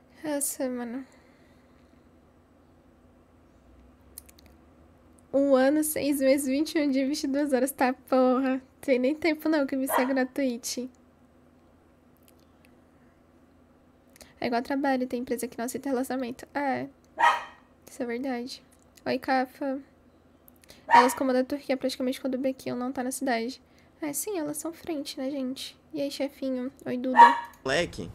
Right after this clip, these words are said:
Speaker 1: Essa minha
Speaker 2: Ô.
Speaker 1: ca-, minha cachorra hoje tá com um diabo de um papagaio na garganta pra ficar latindo. Dá pra você parar de latir?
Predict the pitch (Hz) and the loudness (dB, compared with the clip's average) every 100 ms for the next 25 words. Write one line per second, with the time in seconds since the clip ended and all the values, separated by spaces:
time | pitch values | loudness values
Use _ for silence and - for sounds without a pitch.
0 | - - - 269 254 - - - - 269 | -16 -6 0 4 2 0 -8 -14 0 4
1 | 330 320 330 294 311 311 - - - 277 | 8 6 6 4 2 0 -10 -6 6 10
2 | 370 381 370 381 339 302 349 - 339 370 | 10 10 4 4 6 6 6 0 -2 0
3 | 370 349 320 302 262 285 294 285 330 359 | 0 0 2 2 2 6 6 6 4 2
4 | 359 440 427 349 294 294 285 320 302 269 | 4 6 10 10 10 8 6 6 4 0
5 | 285 294 285 285 330 - 269 226 214 - | -2 4 8 8 6 0 0 0 -6 -16
6 | - - - - - - - - _ - | -20 -20 -20 -20 -20 -20 -20 -20 _ -20
7 | - _ _ _ _ - _ _ _ - | -20 _ _ _ _ -20 _ _ _ -20
8 | - 330 381 - 370 349 330 302 330 285 | 4 8 8 6 4 8 10 10 10 6
9 | 311 - 453 508 523 | 6 6 8 8 6